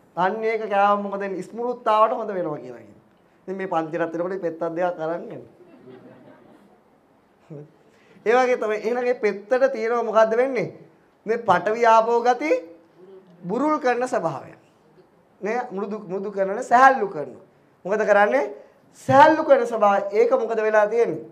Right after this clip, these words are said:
එතකොට දැන් මේ බඩගින්නේ තරම් ගොඩක් ආපු ගතිය අඩු වෙලා යනවනේ. නිදිමත ගතිය අඩු වෙලා යනවා. අන්නේ ස්වභාවයට මොකද මැග්නීසියම් කොලිපයිඩ්ද කියලාද කියන්නේ? හරිද?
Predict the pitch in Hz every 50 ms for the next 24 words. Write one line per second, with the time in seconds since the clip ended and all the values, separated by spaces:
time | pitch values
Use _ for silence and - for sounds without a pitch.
0 | - - _ - 175 175 214 226 226 220 214 214 208 196 190 190 202 202 180 180
1 | 165 170 180 180 185 190 185 175 180 175 175 180 175 170 - - 143 151 160 165
2 | 175 170 170 170 170 165 165 160 160 165 156 - 190 196 180 170 165 165 165 160
3 | 160 180 180 170 160 151 156 175 - - - - _ _ _ _ _ 165 170 170
4 | 185 185 180 175 175 165 170 165 185 190 180 170 165 170 170 170 165 165 165 165
5 | 160 143 131 - - - _ _ _ _ _ _ _ _ _ _ _ _ _ _
6 | _ - - _ - 180 214 247 262 277 277 277 277 247 220 226 226 240 233 233
7 | 233 208 214 202 196 214 214 208 190 180 175 180 190 196 190 196 208 202 196 208
8 | 196 190 190 196 196 190 190 202 190 214 208 196 196 196 233 254 277 185 139 123
9 | - - - _ _ - 175 170 - - - - - - - - - - 160 -
10 | - - - - - - - - - - - - - - - - - - - -
11 | _ _ - _ - - 170 175 165 139